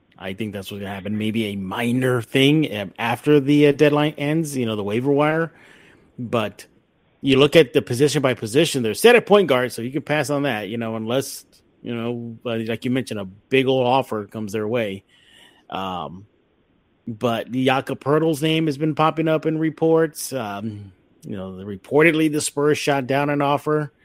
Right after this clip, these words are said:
uh, would include, like, a first rounder and, uh, something like that. And, you know, not enough. The Spurs may be trying to sell high. I get it. Jakob is one of the best centers in the league.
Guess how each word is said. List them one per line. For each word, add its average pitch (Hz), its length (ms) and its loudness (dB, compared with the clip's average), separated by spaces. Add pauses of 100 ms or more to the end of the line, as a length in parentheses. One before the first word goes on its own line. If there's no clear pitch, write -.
(500)
uh, 101 280 -6
would 107 160 -6
include, 117 240 -6
like, 98 120 -10
a 95 60 -10
first 127 300 -6
rounder 127 680 -2 (400)
and, - 160 -14
uh, 87 220 -12 (260)
something 120 300 -10
like 113 140 -6
that. 117 340 -4 (800)
And, 95 480 -10 (380)
you 120 240 -4
know, 101 80 -8
not 113 240 0
enough. 139 480 4 (180)
The 120 120 -14
Spurs 143 360 2
may 156 120 4
be 151 100 2
trying 151 220 2
to 143 40 2
sell 143 240 2
high. 143 480 4 (680)
I 120 140 2
get 127 240 6
it. 175 120 4
Jakob 139 440 2
is 117 480 -4
one 123 120 -2
of 127 60 -2
the 117 60 -6
best 120 220 -4
centers 123 300 -4
in 113 80 -6
the 101 60 -8
league. 123 380 -6